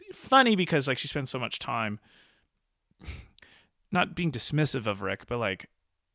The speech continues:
kinda asking him to shape up a bit and not ruin Morty's life. <laughs> And yet, deeply, she just kinda wants to impress him.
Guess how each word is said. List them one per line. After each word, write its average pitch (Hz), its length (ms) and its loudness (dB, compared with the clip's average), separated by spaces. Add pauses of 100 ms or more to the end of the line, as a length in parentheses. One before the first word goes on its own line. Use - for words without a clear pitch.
(880)
kinda 190 240 4
asking 160 340 2
him 131 80 0
to 110 60 -6
shape 117 320 0
up 101 200 -2
a - 60 -8
bit - 320 -8 (280)
and 107 380 -4 (380)
not 127 400 -2 (160)
ruin 127 380 -6
Morty's 104 400 -4
life. - 340 -10 (240)
<laughs> - 60 2 (480)
And 165 120 4
yet, 170 220 8 (160)
deeply, 180 420 6
she 143 160 0
just 143 240 -2
kinda 147 240 0
wants 127 200 0
to 123 80 -6
impress 117 420 -2
him. - 260 -10